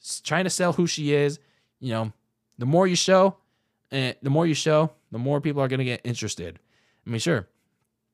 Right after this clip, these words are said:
it helps that you tell, but it also even helps even more if you show. So, I feel like Tiffany Stratton is a star ready to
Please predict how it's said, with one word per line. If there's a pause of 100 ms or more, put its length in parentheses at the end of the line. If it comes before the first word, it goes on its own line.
(260)
it
helps
that
you
tell, (560)
but
it
also
even
helps
even
more (420)
if
you
show. (640)
So, (720)
I
feel
like
Tiffany
Stratton (200)
is (540)
a
star (320)
ready
to